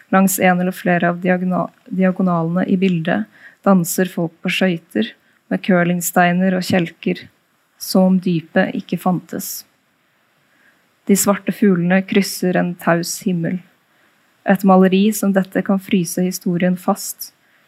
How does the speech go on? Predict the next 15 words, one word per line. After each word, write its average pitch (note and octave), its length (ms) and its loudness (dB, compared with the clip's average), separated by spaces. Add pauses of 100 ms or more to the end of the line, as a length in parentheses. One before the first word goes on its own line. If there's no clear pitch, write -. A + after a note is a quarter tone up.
(140)
utelukke F3 600 0
andre F3 320 0
perspektiv. F#3 680 -4 (960)
Og G3+ 100 6
med F#3+ 160 6
bildets F#3 480 2
hjelp G3 380 2
legger F3+ 300 2
vi F#3 100 4
et F#3+ 100 -4
lokk F#3 340 0
av F#3 80 0
stillhet E3+ 540 -2
over F3+ 160 -2
fortida, F#3 480 -2